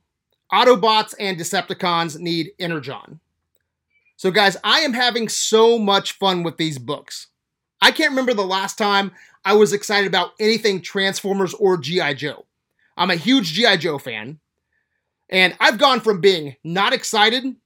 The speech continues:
to it's my favorite comic every week. I can't wait to go into the comic book store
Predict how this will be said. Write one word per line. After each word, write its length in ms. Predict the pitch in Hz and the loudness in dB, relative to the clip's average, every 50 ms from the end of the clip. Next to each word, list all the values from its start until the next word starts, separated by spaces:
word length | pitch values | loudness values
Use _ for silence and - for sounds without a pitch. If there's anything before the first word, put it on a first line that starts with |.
| _ _ _ _ _ | _ _ _ _ _
to 220 | - - 226 220 214 | -4 -2 -2 -2 4
it's 200 | 226 220 220 - | 4 2 2 4
my 160 | 208 226 214 | 0 0 0
favorite 600 | 202 - - - 208 202 208 202 185 202 202 - - | 0 -2 0 2 4 4 4 4 2 0 -2 -2 -8
comic 500 | - - 185 175 175 175 175 170 - - - | -10 -6 -4 -4 -2 -2 -2 -4 -4 -6 -2
every 340 | 165 160 151 143 160 147 | -2 -2 0 0 -2 -2
week. 420 | 135 131 135 131 104 - - _ _ _ _ _ _ _ _ _ _ _ _ _ _ _ _ _ | -2 -2 -6 -10 -10 -14 -20 _ _ _ _ _ _ _ _ _ _ _ _ _ _ _ _ _
I 120 | - 208 240 | -2 0 0
can't 360 | 220 277 277 262 240 - 175 | 2 2 0 0 0 -2 -2
wait 260 | 165 208 214 - - - | 4 4 4 4 4 -2
to 100 | 233 214 | -6 -4
go 260 | 156 185 202 208 214 | 2 4 4 6 6
into 100 | 202 202 | 4 0
the 80 | 190 | -4
comic 380 | 170 - 185 170 170 202 190 160 | -6 -6 -4 -4 -2 -2 -2 -2
book 160 | 202 220 - | -4 -4 -6
store 380 | - - 214 214 226 233 226 | -2 2 2 4 4 2 0